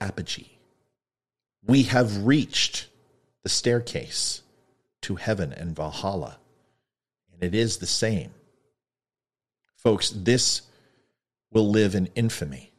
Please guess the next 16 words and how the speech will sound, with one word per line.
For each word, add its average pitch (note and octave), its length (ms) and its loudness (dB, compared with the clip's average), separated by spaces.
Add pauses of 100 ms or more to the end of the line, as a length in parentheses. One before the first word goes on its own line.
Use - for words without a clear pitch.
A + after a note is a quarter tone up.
(1040)
with F#2+ 160 -4
the F#2+ 80 0
woke F2 320 0
culture, F#2+ 440 -4
and G2+ 140 0
this A#2 160 0
will C#3 80 -2
be G2 140 -2
their E2+ 140 0
anthem. D#2+ 420 -6 (560)
I'm - 80 -20
so F2+ 220 0
proud. - 400 -8 (580)
Kids, D#3 340 6
get - 200 4
ready. B2 340 2